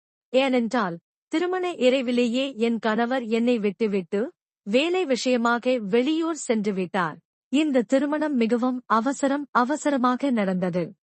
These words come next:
ஏனென்றால், என் கணவரின் பெற்றோர் இந்த உலகில் இல்லை. மேலும், அவருக்கு ஒரு சிறிய தங்கை இருந்தாள். அவளுக்கு அவர்,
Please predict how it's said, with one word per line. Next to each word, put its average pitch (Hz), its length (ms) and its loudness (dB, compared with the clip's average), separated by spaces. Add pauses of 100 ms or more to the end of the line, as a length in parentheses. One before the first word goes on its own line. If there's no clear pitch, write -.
(800)
ஏனென்றால், 233 680 2 (260)
என் 294 220 -4
கணவரின் 320 580 -2
பெற்றோர் 247 520 2
இந்த 277 320 0
உலகில் 262 460 0
இல்லை. 196 440 -2 (880)
மேலும், 220 500 2 (220)
அவருக்கு 269 600 0
ஒரு 269 240 2
சிறிய 349 440 0
தங்கை 254 460 0
இருந்தாள். 180 560 -2 (880)
அவளுக்கு 254 500 2
அவர், 214 360 -2